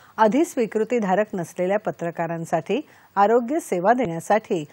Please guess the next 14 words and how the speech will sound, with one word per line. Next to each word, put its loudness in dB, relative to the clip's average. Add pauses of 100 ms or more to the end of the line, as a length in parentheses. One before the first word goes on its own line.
(240)
आरोग्य 2
विभागाच्या -2
सहाय्याने -2
योजना -4
आखण्याचा -6
विचार -4
केला -6
जाईल, -6 (360)
असं 2
माहिती 0
आणि -2
जनसंपर्क -4
विभागाच्या -2
राज्यमंत्री -4